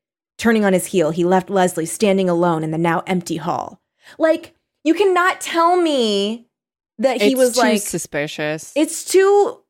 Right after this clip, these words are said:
Speaker 1: it's too intense.
Speaker 2: It doesn't make any sense, no. It's d-, it's not appropriate.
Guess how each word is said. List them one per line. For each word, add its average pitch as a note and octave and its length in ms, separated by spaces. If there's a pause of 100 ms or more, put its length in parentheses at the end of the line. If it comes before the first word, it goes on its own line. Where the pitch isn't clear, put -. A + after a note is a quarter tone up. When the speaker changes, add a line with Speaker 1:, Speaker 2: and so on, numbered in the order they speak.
Speaker 1:
it's E4+ 260
too G4 260
intense. E4+ 720
Speaker 2:
It F#3+ 100
doesn't G3+ 280
make E3 220
any D3+ 180
sense, C#3 480
no. - 300 (560)
It's G3 240
d-, A3 200
it's G3+ 240
not G#3+ 320
appropriate. E3+ 1040